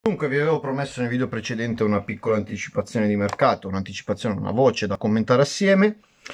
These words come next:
E dunque da un bosniaco che, eh, ha salutato da poco la Serie A,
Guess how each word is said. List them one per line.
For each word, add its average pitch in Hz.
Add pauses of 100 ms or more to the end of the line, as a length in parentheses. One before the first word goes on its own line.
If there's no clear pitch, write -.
(120)
E 190
dunque 139
da 165
un 214
bosniaco 143
che, 143
eh, 101
ha 101
salutato 113
da 95
poco 110
la 98
Serie 127
A, 113